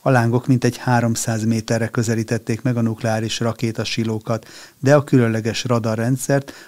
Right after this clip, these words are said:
a tűz száz méterről fenyegette.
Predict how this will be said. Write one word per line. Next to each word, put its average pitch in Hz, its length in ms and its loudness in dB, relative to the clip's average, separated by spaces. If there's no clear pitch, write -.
a - 100 -6
tűz 147 460 4
száz 107 360 -2
méterről 107 560 -2
fenyegette. 104 720 -6